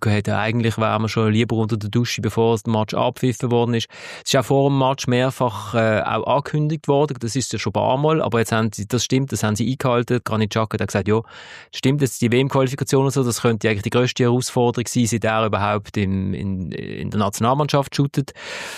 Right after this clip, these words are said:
Und er hat immerhin, glaub's, im Wembley sein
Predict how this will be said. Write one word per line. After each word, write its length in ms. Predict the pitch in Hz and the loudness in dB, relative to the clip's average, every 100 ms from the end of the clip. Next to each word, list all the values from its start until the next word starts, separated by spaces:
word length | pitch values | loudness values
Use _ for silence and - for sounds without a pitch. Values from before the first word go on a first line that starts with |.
| - - | -14 -10
Und 420 | 90 - - 107 | -10 -8 -2 2
er 160 | 104 107 | 2 2
hat 140 | 104 | 2
immerhin, 480 | 107 107 110 104 92 - | 2 4 4 2 -4 -4
glaub's, 480 | 107 - - - 135 - - _ | -4 -2 -4 -6 -10 -18 -20 _
im 140 | 123 101 | -2 2
Wembley 320 | 104 127 139 | 2 2 0
sein 160 | - | -2